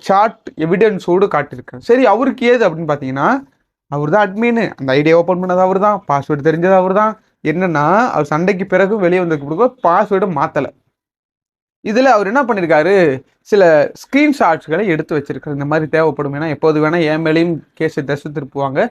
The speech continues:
so நான் தப்பிக்கணும், நான் தப்பு பண்ணாததுக்கு நான் எப்படி அனுபவிக்க முடியுன்றதுல பிரதீப் அவர்கள் மிக மிக தெளிவாக இந்த வேலையை பார்த்திருக்கிறார். இதுல தப்பு தான், இன்னொருத்தவங்களை பத்தி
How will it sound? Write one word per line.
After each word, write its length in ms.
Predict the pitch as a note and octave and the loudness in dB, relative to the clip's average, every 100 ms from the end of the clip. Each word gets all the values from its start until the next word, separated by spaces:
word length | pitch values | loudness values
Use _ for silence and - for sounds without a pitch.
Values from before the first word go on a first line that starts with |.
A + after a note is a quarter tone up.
| - _ _ | -8 _ _
so 140 | F3+ | -2
நான் 240 | F3+ C4 C#4 | 2 2 2
தப்பிக்கணும், 380 | G#3+ A3+ G#3+ | -2 -4 -2
நான் 120 | G3+ F#3+ | 0 0
தப்பு 140 | A3 | -2
பண்ணாததுக்கு 420 | G#3+ G#3 G3+ G#3 | 0 -2 -2 -2
நான் 120 | F#3 | -2
எப்படி 180 | F#3+ F#3 | -2 -2
அனுபவிக்க 360 | E3+ E3 E3 D#3+ | -2 -4 -6 -6
முடியுன்றதுல 600 | D3 D3 C#3 C3 D#3+ C#4+ G3+ | -6 -6 -4 -4 0 2 0
பிரதீப் 360 | F#3 A3 F#3+ | -2 -4 -2
அவர்கள் 220 | E3+ F#3 F#3+ | -2 -2 -4
மிக 220 | G3+ C4+ | 0 2
மிக 220 | C4 C4+ | 2 0
தெளிவாக 540 | - F3 A3 G#3 E3 A3 | -2 -6 0 0 0 -4
இந்த 140 | D3+ | -6
வேலையை 280 | D3 C#3+ D3+ | -4 -6 -6
பார்த்திருக்கிறார். 640 | C#3 - C3+ - C3+ C3 _ _ _ D#3+ | -8 -10 -14 -8 -8 -8 _ _ _ -4
இதுல 200 | F3+ A#3+ A#3 C#3+ - | 0 2 4 2 -2
தப்பு 280 | - B2+ E3+ | -10 -8 -2
தான், 180 | G#3+ - _ _ | -2 -2 _ _
இன்னொருத்தவங்களை 540 | D3 D3 D#3 E3 E3 C#3 | -6 -4 -2 0 0 -2
பத்தி 380 | D#3 - G3+ | -4 -4 -4